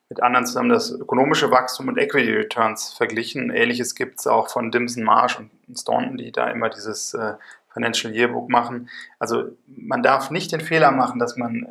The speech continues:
G-D-P-Wachstum, also, äh, Wachstum der Volkswirtschaft gleichsetzt mit Aktienmarktrenditen in den Ländern. Das ganze Thema ist ein bisschen komplexer. Es gibt sogar, ähm, F-, Fin-, Findungen, dass, äh, langsam wachsende Volkswirtschaften teilweise eine bessere Aktienperformance haben.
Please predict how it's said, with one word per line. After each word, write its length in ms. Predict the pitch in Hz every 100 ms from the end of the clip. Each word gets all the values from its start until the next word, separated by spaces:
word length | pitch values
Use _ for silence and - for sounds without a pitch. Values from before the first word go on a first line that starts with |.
| 120
G-D-P-Wachstum, 1000 | 120 117 - - 180 123 113 - - 113
also, 340 | 110 113 123
äh, 180 | 117 120
Wachstum 420 | 123 - - 120
der 200 | 120 113
Volkswirtschaft 640 | - 139 - 127 - - -
gleichsetzt 440 | 58 - - -
mit 120 | -
Aktienmarktrenditen 880 | - - 123 110 107 120 107 104 107
in 60 | 101
den 40 |
Ländern. 320 | 104 101 104 - - - -
Das 140 | 107
ganze 240 | 135 131 143
Thema 240 | 147 143
ist 160 | 143 135
ein 60 |
bisschen 220 | 135 - 120
komplexer. 720 | 117 - 147 - 113 135 - - - -
Es 120 | 143
gibt 160 | 139 -
sogar, 460 | 127 127 123 -
ähm, 380 | 123 - 82 - -
F-, 480 | - 87 67 - -
Fin-, 400 | - 87 - -
Findungen, 320 | - 143 131
dass, 240 | 120 117 -
äh, 160 | 127
langsam 560 | 117 123 180 170 120 117
wachsende 640 | 117 - - 120 120 120
Volkswirtschaften 640 | 120 131 127 123 127 120 -
teilweise 320 | 123 123 120
eine 80 | 117
bessere 340 | - - 120
Aktienperformance 800 | - - 120 - - 120 120 -
haben. 220 | 123 123